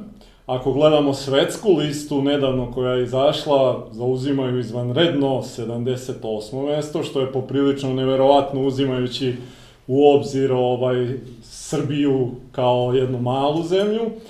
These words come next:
i čijeg vlasnika ja izuzetno puno poštujem i imam zadovoljstvo da ga poznajem i ovako i da sarađujemo na nekim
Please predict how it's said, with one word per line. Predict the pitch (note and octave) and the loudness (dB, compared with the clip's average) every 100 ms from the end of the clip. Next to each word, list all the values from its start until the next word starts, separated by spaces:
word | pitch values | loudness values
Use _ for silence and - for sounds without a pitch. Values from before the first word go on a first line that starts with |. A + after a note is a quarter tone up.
| - - - _ - | -20 -20 -20 _ -6
i | D3 D#3 D3+ D3+ | 0 0 0 -2
čijeg | E3+ E3+ E3 | 0 2 6
vlasnika | F3+ F3 D#3+ D#3 | 4 4 -2 0
ja | D#3+ E3 D#3 D3 | 4 6 6 4
izuzetno | C3 C#3+ F3 E3+ D3+ D3 | 0 2 0 0 -2 -2
puno | E3 D3+ C#3 | -2 -2 -2
poštujem | D3 E3+ E3+ - E3+ E3 D#3 D3+ | 0 0 0 -2 -2 0 0 0
i | D#3 | 0
imam | E3+ E3 D#3 C#3+ | 0 2 2 0
zadovoljstvo | A#2+ D3 D3 D3 F3 - D#3 | 0 0 2 2 2 2 0
da | C#3 | 2
ga | C#3 C#3 | 2 2
poznajem | C#3+ E3 E3 F#3 D#3 C#3 | 2 0 2 2 2 2
i | C3+ | 2
ovako | C3 C3+ D3+ - | 2 4 4 2
i | D#3 | 0
da | C3+ | 0
sarađujemo | - D3 D#3+ E3+ E3+ F3 D3 | 2 4 4 4 2 -2 0
na | C#3 | -2
nekim | C#3+ E3 D3 | -2 -4 -6